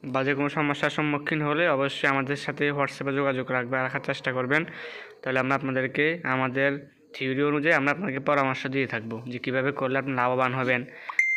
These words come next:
কীভাবে করলে আপনার সেল বেশি আসবে, কীভাবে করলে লতা ফলন বৃদ্ধি পাবে, ওইগুলো আমরা আপনাকে বলে দিব।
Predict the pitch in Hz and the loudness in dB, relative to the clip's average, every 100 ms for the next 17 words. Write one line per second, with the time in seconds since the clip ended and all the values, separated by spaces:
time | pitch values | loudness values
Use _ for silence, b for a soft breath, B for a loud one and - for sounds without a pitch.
0 | - 143 135 139 143 143 147 143 139 135 | 0 0 0 0 0 2 0 0 -4 -4
1 | 135 135 131 131 - 135 123 120 127 127 | -2 -2 -2 -2 -2 -2 -2 -2 -2 -2
2 | 127 131 135 135 139 139 139 127 - - | -2 -2 -2 0 0 0 0 -2 -8 -4
3 | 131 131 131 127 123 135 135 127 123 135 | -2 0 0 -2 -2 0 0 0 -4 -2
4 | 165 156 139 135 123 123 123 113 110 | 0 0 0 0 -2 -2 -4 -4 -8